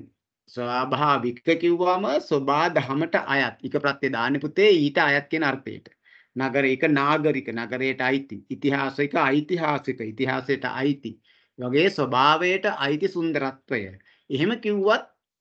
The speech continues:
ස්වභාව සුන්දරත්වය කිව්වත්, ම්, දෙකේ අනුරූප බව වෙනසක් නැහැ. දෙකම තත්සම.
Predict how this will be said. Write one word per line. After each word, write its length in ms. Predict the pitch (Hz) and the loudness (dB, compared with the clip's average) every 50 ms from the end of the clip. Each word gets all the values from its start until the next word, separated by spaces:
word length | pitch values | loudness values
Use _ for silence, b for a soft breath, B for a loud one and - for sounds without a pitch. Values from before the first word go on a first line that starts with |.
| _ - | _ -4
ස්වභාව 440 | 139 139 135 131 123 143 160 202 240 247 | -4 -2 -2 2 4 4 4 4 4 2
සුන්දරත්වය 640 | 247 226 214 202 190 185 180 170 170 - - 156 147 139 | -2 -2 -4 -2 0 0 0 -2 -4 -4 0 0 0 0
කිව්වත්, 500 | 143 135 123 113 104 104 98 92 101 - | 0 -4 -4 -4 -6 -8 -10 -12 -12 -10
ම්, 300 | - 113 139 196 247 269 | -6 -4 -2 0 0 2
දෙකේ 360 | 135 127 127 - 135 143 208 359 359 _ _ _ _ _ _ _ _ _ _ - | 2 0 2 4 4 4 4 2 0 _ _ _ _ _ _ _ _ _ _ -6
අනුරූප 460 | 151 151 214 247 254 262 262 - - | 0 2 2 4 4 4 2 2 2
බව 300 | 175 156 147 131 120 110 107 107 131 180 208 - _ _ _ _ - 131 | 0 0 2 2 0 0 -2 -4 -6 -6 -6 -8 _ _ _ _ -6 -2
වෙනසක් 400 | 143 156 147 147 143 139 139 - | -2 -2 0 -2 -4 -8 -6 -4
නැහැ. 320 | 180 156 117 101 - - | -4 -4 -4 -4 -8 -10
දෙකම 300 | - 131 139 139 151 180 - | 0 0 0 2 2 0 0
තත්සම. 540 | 247 240 240 240 - - - 139 113 101 | 2 0 0 0 -2 -6 -4 -4 -2 -4